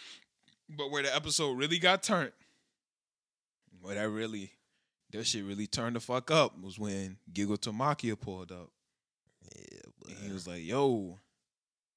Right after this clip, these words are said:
Speaker 1: what, Master, what's good? What's goody, nigga? Like, I'm here.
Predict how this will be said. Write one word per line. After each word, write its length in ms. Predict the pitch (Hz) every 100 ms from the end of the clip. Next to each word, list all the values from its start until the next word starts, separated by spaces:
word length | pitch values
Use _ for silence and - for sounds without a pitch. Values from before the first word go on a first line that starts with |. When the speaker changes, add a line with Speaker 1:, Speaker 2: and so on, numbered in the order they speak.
| _
Speaker 1:
what, 320 | 107 120 107
Master, 420 | 117 135 151 - 120
what's 220 | 127 139
good? 420 | 123 202 170 110 - _ _ _ _ _
What's 200 | - 147
goody, 340 | 147 180 233 180
nigga? 380 | 170 180 208 202
Like, 300 | 160 143 - - -
I'm 180 | - 165
here. 400 | 165 202 247 294